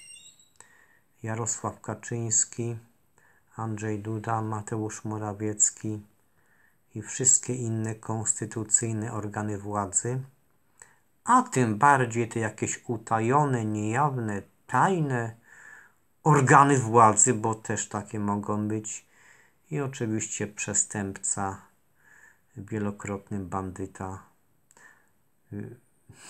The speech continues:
długoletni pracownik sądowy Magdalena Kaliszewska, Wrocław.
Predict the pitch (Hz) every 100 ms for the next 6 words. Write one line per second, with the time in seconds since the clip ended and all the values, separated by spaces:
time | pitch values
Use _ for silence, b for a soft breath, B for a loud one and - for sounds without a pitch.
0 | - 107 143 127 123 120 120 - 110 -
1 | 107 - 117 107 110 104 - - 101 101
2 | 107 101 101 101 98 95 98 101 98 98
3 | 98 95 95 - 95 - - 92 87 101
4 | 98 - 92 90 -